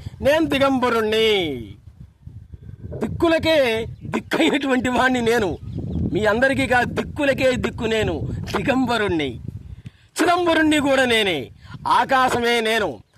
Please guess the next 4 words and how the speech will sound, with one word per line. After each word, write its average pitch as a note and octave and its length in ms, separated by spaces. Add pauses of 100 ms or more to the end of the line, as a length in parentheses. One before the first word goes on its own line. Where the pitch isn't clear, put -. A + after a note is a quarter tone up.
(220)
పంచభూతాలు C4+ 800
నేనే. A3+ 460 (520)
ఇక్కడ, G#3+ 600 (460)
అక్కడ, C#4 600